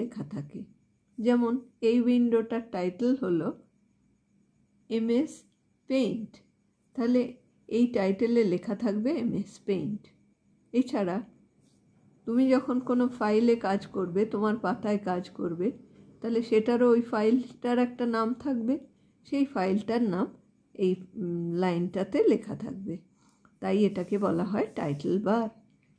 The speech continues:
এটা সবার ওপরে থাকে। এর ঠিক নিচে এটা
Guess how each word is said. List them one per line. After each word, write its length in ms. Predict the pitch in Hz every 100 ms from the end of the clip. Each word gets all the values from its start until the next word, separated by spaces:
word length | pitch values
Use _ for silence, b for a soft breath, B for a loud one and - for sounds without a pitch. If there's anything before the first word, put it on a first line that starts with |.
| -
এটা 160 | 196 208 208
সবার 280 | 196 214 226 170
ওপরে 300 | 180 165 165 -
থাকে। 260 | - - 190 _ _ _ _ _ _ _ _ _ _ -
এর 80 | 220 -
ঠিক 160 | 240 214 - 196
নিচে 340 | 185 190 233 440 - _ _ _ _ _ _ - 202
এটা 160 | 190